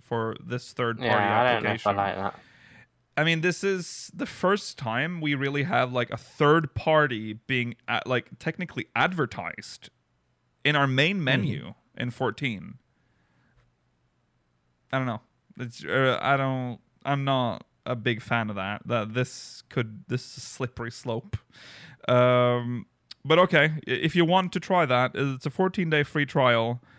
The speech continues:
Speaker 1: Um,
Speaker 2: I
Speaker 1: um,
Speaker 2: don't know if it is a one-off price.
Speaker 1: It is. They made, they said that multiple
Speaker 3: They told
Speaker 1: times.
Speaker 3: us that.
Speaker 1: It's a one-time
Speaker 2: Okay, 'cause
Speaker 1: payment.
Speaker 2: they have, like,
Speaker 1: <clears throat>
Speaker 2: yearly subscriptions on their site for something.
Speaker 1: Yeah, but I think this is a special deal for fourteen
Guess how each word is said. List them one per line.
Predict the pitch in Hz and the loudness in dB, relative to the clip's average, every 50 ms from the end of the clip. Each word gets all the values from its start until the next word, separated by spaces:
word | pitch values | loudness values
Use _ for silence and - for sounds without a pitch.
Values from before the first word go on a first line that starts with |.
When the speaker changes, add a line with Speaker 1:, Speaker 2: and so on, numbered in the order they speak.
| - _ _ _ _ _ _ _ - - | -20 _ _ _ _ _ _ _ -2 2
Speaker 1:
Um, | 127 123 123 123 123 120 120 117 117 117 117 113 113 113 113 117 _ _ _ _ _ _ _ _ _ _ _ _ _ _ _ _ _ _ _ _ _ _ - - _ _ - | 4 6 6 6 4 4 4 2 2 0 0 -2 -4 -4 -6 -8 _ _ _ _ _ _ _ _ _ _ _ _ _ _ _ _ _ _ _ _ _ _ -20 -20 _ _ -4
Speaker 2:
I | 113 117 117 117 113 113 113 117 151 | -2 0 0 0 2 2 4 6 6
Speaker 1:
um, | 190 214 | 6 4
Speaker 2:
don't | 233 208 175 147 | 4 2 2 4
know | 143 151 160 156 | 4 4 4 4
if | 127 - - - | 2 0 -2 -2
it | 120 113 | 0 0
is | 123 151 156 135 - - - - - - | 0 0 -2 -2 -6 -10 -18 -18 -18 -14
a | - - 117 | -8 -6 -4
one-off | 104 104 107 107 107 101 98 - _ _ | -4 -2 -2 -2 -2 -4 -6 -8 _ _
price. | - 107 101 104 101 - - - - _ _ _ _ _ _ _ _ _ _ _ - | 0 0 0 0 -4 -10 -18 -20 -20 _ _ _ _ _ _ _ _ _ _ _ -2
Speaker 1:
It | - 175 | 0 2
is. | 190 165 131 - - - | 2 2 0 -4 -8 -10
They | - 131 135 135 | -4 -2 0 2
made, | 135 139 139 127 123 117 117 | 2 2 0 -2 -4 -6 -2
they | 135 131 131 | 0 0 0
said | 123 - - - 151 139 123 | -2 -4 -6 -6 -4 -2 0
that | 131 123 - - | 0 -2 -2 -4
multiple | 117 120 123 120 131 147 139 | -6 -4 -2 0 0 0 0
Speaker 3:
They | 127 | 2
told | 110 151 147 113 107 | 2 2 4 4 4
Speaker 1:
times. | |
Speaker 3:
us | 127 117 - - | 2 0 0 -2
that. | - 101 98 - - - | -2 -4 -4 -6 -8 -10
Speaker 1:
It's | - 117 - | -8 -6 -4
a | 135 | -2
one-time | 120 123 131 143 139 - - 135 123 | -2 -2 -2 -4 -4 -2 0 2 2
Speaker 2:
Okay, | 127 110 - 120 113 | 2 2 2 2 2
'cause | 107 104 | 2 0
Speaker 1:
payment. | 120 110 98 | 0 0 2
Speaker 2:
they | 110 127 127 | 2 2 4
have, | 123 135 156 160 - - | 4 4 4 4 4 4
like, | 131 123 110 107 - - _ _ _ _ _ _ _ _ - | 4 4 4 2 -2 -8 _ _ _ _ _ _ _ _ -6
Speaker 1:
<clears throat> | - 82 | -4 0
Speaker 2:
yearly | 110 98 120 117 - 127 | 2 2 4 4 4 2
subscriptions | 117 - 110 - - - 107 - - - 104 98 | 0 -4 -6 -6 -4 -4 -4 -4 -4 -10 -6 -6
on | 104 104 104 | -4 -4 -4
their | 101 101 | -6 -8
site | - - - 107 107 - | -6 -4 -4 -4 -4 -6
for | - - | -10 -14
something. | - - 98 95 - 107 107 - | -14 -12 -12 -12 -12 -12 -8 -4
Speaker 1:
Yeah, | - 123 123 | 0 0 2
but | 131 135 | 2 0
I | 131 | 0
think | 127 151 147 135 | -2 -4 -6 -6
this | 139 131 | -6 -8
is | 123 123 | -8 -8
a | 127 | -10
special | - - - 110 110 - - 117 107 | -8 -6 -6 -6 -4 -4 -6 -8 -8
deal | 113 110 110 107 | -6 -8 -8 -8
for | - 113 | -10 -14
fourteen | 110 - - 110 104 - - - 101 101 107 - | -16 -14 -12 -12 -12 -12 -14 -16 -16 -16 -16 -18